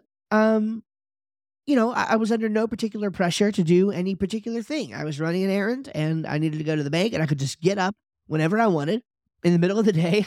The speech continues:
<laughs> and go to the bank, park the car, go in, take my time. I wasn't under any particular stress or pressure. And I, I just, it was just one of those transcendent moments where I remember having the thought, "I have to protect this." Like,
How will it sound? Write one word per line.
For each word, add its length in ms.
<laughs> 100
and 220
go 160
to 120
the 100
bank, 280
park 200
the 80
car, 260
go 180
in, 180
take 240
my 120
time. 360
I 60
wasn't 280
under 220
any 180
particular 480
stress 320
or 60
pressure. 400
And 220
I, 180
I 80
just, 320
it 80
was 140
just 140
one 120
of 60
those 300
transcendent 640
moments 360
where 160
I 100
remember 520
having 360
the 120
thought, 380
"I 80
have 240
to 80
protect 340
this." 340
Like, 300